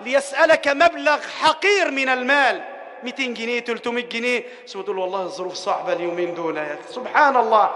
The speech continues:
أي جيرة أيها الإخوة الأكارم. تعال واسمع من رسول الله وهو يتكلم كيف يكون الإحسان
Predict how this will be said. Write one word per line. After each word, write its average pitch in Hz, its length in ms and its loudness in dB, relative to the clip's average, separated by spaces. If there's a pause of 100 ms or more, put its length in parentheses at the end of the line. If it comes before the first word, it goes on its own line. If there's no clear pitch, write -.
(240)
أي 262 200 0
جيرة 262 440 4
أيها 233 400 2
الإخوة 220 400 0
الأكارم. 202 540 0 (300)
تعال 294 420 6 (320)
واسمع 302 480 2
من 302 180 0
رسول 320 360 0
الله 330 420 6 (340)
وهو 277 160 4
يتكلم 339 680 2
كيف 370 360 2
يكون 349 380 4
الإحسان 359 680 8